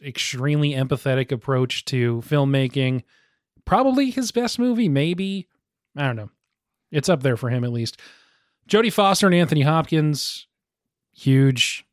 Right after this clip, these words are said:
in this movie. It's Jodie Foster's second Oscar, uh, Tony's first. His, he just won his second, as we're recording this, at the most recent, uh, Oscar ceremony.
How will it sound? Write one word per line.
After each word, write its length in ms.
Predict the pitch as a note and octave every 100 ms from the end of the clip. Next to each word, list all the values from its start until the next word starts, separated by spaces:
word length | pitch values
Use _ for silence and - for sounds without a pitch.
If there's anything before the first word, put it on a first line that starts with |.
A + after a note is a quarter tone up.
| _ _ _ _ -
in 220 | C3+ B2
this 200 | B2 A#2
movie. 600 | B2+ C3+ B2+ B2+ B2+ B2
It's 180 | G#2+ A2
Jodie 240 | C#3+ C3+
Foster's 400 | - C3+ C3 C3
second 520 | - - C#3 D3+ D3 - _ _ _ _
Oscar, 640 | C3+ C3+ - D#3 C#3+ C#3 B2+ _ _ _ _ -
uh, 240 | B2 A#2
Tony's 340 | A2+ C#3+ C3+ A#2+
first. 600 | - C#3+ C3+ - - - _ _ _ _ _ _ _ _ _
His, 220 | - C3+
he 180 | - C#3+
just 280 | A#2+ D#3+ D3
won 200 | C#3 D#3+
his 200 | C#3+ B2
second, 380 | D3 B2+ B2+ C3
as 180 | B2 A#2+
we're 120 | B2
recording 420 | A2+ E3+ F#3+ D3+
this, 200 | C3 B2
at 120 | B2
the 80 | A2
most 240 | A#2+ A#2 A#2+
recent, 500 | D3+ D#3+ C3 A#2 - _ _ _ _ _ _ _ -
uh, 40 | C3+
Oscar 440 | B2 B2+ A#2+ -
ceremony. 640 | - C3+ B2+ C#3 F3+ A#3